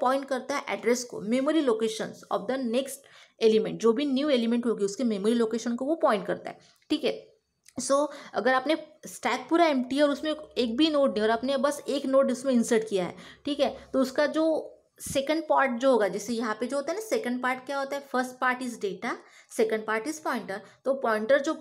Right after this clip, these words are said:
होगा वो नल होगा। It means that वो एम्प्टी है, उसके बाद कोई भी न्यू नोड यहाँ पे इंसर्ट नहीं हुई है, ठीक है। Then इसके बाद if top is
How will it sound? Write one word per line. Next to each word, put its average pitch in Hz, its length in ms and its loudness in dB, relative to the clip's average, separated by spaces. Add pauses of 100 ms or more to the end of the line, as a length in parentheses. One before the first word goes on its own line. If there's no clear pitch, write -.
होगा 240 260 2
वो 226 140 2
नल 233 320 2
होगा। 185 160 0
It 196 180 -4
means 262 280 -4
that 254 200 -2
वो 233 180 2
एम्प्टी 220 400 -4
है, 269 160 -2
उसके - 380 -6
बाद 233 240 -2
कोई 208 340 4
भी 254 180 -4
न्यू 240 420 0
नोड 226 460 0 (340)
यहाँ 196 240 -4
पे 269 60 0
इंसर्ट 226 380 0 (360)
नहीं 247 340 4
हुई 170 180 -6
है, - 100 -12 (440)
ठीक 294 160 -2
है। - 320 -6 (560)
Then 226 240 0 (340)
इसके - 160 -6
बाद 262 260 -2
if 302 180 -4 (100)
top 294 280 2
is 294 200 -4